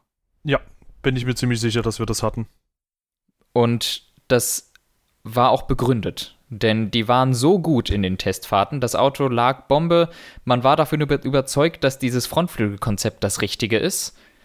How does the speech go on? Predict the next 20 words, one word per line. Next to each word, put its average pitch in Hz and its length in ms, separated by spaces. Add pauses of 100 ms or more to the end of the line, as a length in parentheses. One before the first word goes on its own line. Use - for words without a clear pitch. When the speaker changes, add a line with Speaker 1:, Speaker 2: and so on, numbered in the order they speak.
(240)
Speaker 2:
äh, 107 320
weil's 117 240
bei 120 160
Mercedes 127 420
und 123 100
Red 175 180
Bull 101 120
nicht - 160
gepasst - 400
hat. 160 180 (360)
Und 151 260
plötzlich 151 840 (260)
sind 147 380
die 160 340 (220)
einfach 139 440
sieben 147 320
Zehntel 131 400
down 110 460 (280)
in 104 380 (2500)
Australien. - 580